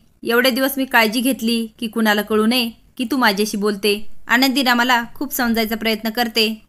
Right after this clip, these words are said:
पण रमा काय तिचा पिछा सोडत नाही. जिथे आनंदी जाईल तिथे रमा तिच्या मागे जाते आणि तिच्यावर हसते. तिचं हे वागणं काय आनंदीला सहन होत नाही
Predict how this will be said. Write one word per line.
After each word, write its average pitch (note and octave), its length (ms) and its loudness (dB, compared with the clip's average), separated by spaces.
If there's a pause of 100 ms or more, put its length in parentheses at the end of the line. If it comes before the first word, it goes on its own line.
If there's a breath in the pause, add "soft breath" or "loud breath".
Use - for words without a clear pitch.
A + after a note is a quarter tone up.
(140)
पण A3 120 -4
रमा G#3+ 220 4
काय A#3+ 160 -2
तिचा G#3+ 220 -4
पिछा G3+ 280 -4
सोडत G3+ 360 -4
नाही. G3 240 -4 (320)
जिथे C#4 220 2
आनंदी B3+ 360 2
जाईल B3 300 2 (360)
तिथे A#3+ 200 -2
रमा A3 220 2
तिच्या G#3+ 240 -6
मागे G#3 260 2
जाते G#3+ 400 0 (220)
आणि A3 200 -2
तिच्यावर G3+ 300 -2
हसते. G3+ 560 -4 (180)
तिचं A3+ 200 -4
हे B3+ 100 2
वागणं A3 320 2
काय A3+ 140 2
आनंदीला G#3+ 420 0
सहन G#3 240 -2
होत G#3 200 -2
नाही A3 220 -4